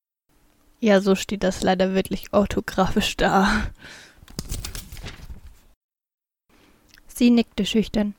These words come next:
„Schön, dich kennenzulernen“, meinte Chris lächelnd und musste einen Kloß herunterschlucken. Die Kleine ergriff seine Hand, die er ihr hingestreckt hatte, und schüttelte sie leicht.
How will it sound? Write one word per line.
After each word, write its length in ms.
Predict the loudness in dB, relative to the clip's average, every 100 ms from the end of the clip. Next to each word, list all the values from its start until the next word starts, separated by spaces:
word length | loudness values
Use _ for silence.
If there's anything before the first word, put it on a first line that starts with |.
| _ _ _ -14 0
„Schön, 220 | 4 4
dich 120 | 2
kennenzulernen“, 640 | 2 2 2 4 4 2 -6 _ _ _ -20 -10 0
meinte 240 | 2 2
Chris 280 | 4 2 6
lächelnd 380 | 4 6 2 2
und 100 | 0
musste 280 | 0 0 0
einen 220 | 0 2
Kloß 260 | 2 2
herunterschlucken. 720 | 2 -2 -4 -4 -2 -2 -4 -12 _ _ _ -20 _ _ -18 -18 -14
Die 60 | -4
Kleine 300 | 4 6 6
ergriff 260 | 8 6 6
seine 320 | 2 2 2
Hand, 320 | 2 2 2
die 60 | 4
er 80 |
ihr 200 | 4 2
hingestreckt 580 | 4 4 2 2 0 0
hatte, 220 | 0 0
und 160 | 0 2
schüttelte 440 | 2 4 2 4
sie 100 | 4
leicht. 420 | 4 2 0 -4